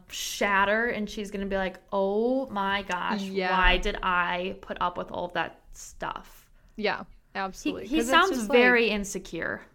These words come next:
Speaker 2: Yeah, definitely. 'Cause it's, like, this is a lot of stuff that I feel like you'd wanna brag about your partner
Speaker 1: Yes,
Speaker 2: about.
Speaker 1: right?
Speaker 2: Like, they're so smart, they're gorgeous,
Speaker 1: Mm-hmm.
Speaker 2: all this other stuff, and everything is,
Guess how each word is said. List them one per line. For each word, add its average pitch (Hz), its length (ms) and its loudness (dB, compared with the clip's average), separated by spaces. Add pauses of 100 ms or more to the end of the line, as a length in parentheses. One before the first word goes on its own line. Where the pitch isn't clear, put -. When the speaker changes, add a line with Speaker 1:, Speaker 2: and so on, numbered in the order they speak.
(520)
Speaker 2:
Yeah, 196 260 0 (840)
definitely. 190 640 -8
'Cause 269 180 -6
it's, 330 160 -8
like, 294 140 -4
this 285 160 -4
is 311 100 -12
a 330 60 -6
lot 269 180 0
of 233 80 -2
stuff 269 240 -6
that 214 140 -6
I 208 80 -2
feel 214 240 -4
like 208 400 -4 (880)
you'd 226 160 0
wanna 233 180 0
brag 220 320 2
about 208 180 0
your 196 120 -2
partner 233 360 -2
Speaker 1:
Yes, 339 380 2
Speaker 2:
about. 202 240 2
Speaker 1:
right? 320 280 2
Speaker 2:
Like, 202 180 0
they're 202 120 0
so 233 280 0
smart, 208 400 -4
they're 190 100 -6
gorgeous, 202 960 -2
Speaker 1:
Mm-hmm. 226 440 -2
Speaker 2:
all 208 140 0
this 208 220 -2
other 196 220 -2
stuff, 190 500 -4
and 185 520 -10 (800)
everything 196 540 2
is, 185 720 -10